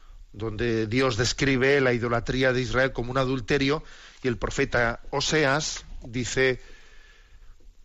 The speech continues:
es un texto tan bello como dice: "Yo te desposaré para siempre, te desposaré en justicia y derecho, en amor y misericordia, te desposaré en la fidelidad,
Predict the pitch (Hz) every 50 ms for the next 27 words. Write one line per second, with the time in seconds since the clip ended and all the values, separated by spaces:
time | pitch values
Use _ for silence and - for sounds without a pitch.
0 | - - - - - - - - 139 123 107 - 135 - - 131 123 - 131 120
1 | 123 123 143 143 135 127 139 123 - 127 131 123 127 123 - 135 113 131 139 135
2 | - 147 143 143 135 - - - 147 135 - - 127 127 143 147 - 151 139 135
3 | 117 - - 160 160 156 147 131 101 - - 85 80 - - - - - - -
4 | - - - - - - - - - - - - 127 120 123 110 - - 123 107
5 | - 120 120 131 143 151 147 135 - - 135 - - - 156 139 - - 139 139
6 | 131 120 131 131 151 151 147 - - 117 101 - - - - - - - - -
7 | - - - 117 110 98 110 135 139 139 131 135 131 127 117 - 123 120 120 113
8 | 107 139 135 131 123 110 117 113 - - 117 117 120 - - - 131 - - 123
9 | 127 156 165 165 165 165 147 - - 139 120 120 113 120 117 131 147 139 127